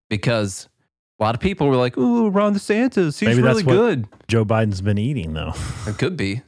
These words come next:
Speaker 1: I don't know.
Speaker 2: Lab-grown meat. That's how it ties in.
Speaker 1: Um, yeah, there you go.
Speaker 2: Yeah.
Speaker 1: Yeah, now we weaved all these stories together.
Speaker 2: Mm-hmm.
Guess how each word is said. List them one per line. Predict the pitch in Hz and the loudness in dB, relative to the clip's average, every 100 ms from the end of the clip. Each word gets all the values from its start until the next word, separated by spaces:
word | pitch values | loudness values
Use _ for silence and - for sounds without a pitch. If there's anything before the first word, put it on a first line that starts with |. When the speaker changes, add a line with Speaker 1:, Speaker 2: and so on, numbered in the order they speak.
| _ _ _ - | _ _ _ -2
Speaker 1:
I | |
don't | 107 127 | 0 0
know. | 208 - | -2 -4
Speaker 2:
Lab-grown | 98 95 95 98 98 | -2 -2 0 0 2
meat. | 113 113 | 0 2
That's | 113 117 | 0 2
how | 98 | -2
it | 85 | -2
ties | 95 85 | -4 -4
in. | 85 - - _ _ _ | -6 -10 -16 _ _ _
Speaker 1:
Um, | 151 160 147 104 - | 0 2 2 -2 0
yeah, | 160 127 92 - | 0 0 -4 -6
there | 269 277 | -2 0
you | 95 | 0
go. | 98 117 190 _ - | 0 0 -2 _ -4
Speaker 2:
Yeah. | 95 | -2
Speaker 1:
Yeah, | 143 | -2
now | 95 123 | 0 0
we | 131 101 - _ _ - - | -2 -4 -10 _ _ -12 -2
weaved | 135 180 156 | -2 0 0
all | 143 143 | 2 2
these | 123 110 | 0 -2
stories | - 117 110 87 | 0 2 0 -2
together. | 98 98 87 - | -4 -2 -2 -2
Speaker 2:
Mm-hmm. | 104 101 | -2 -2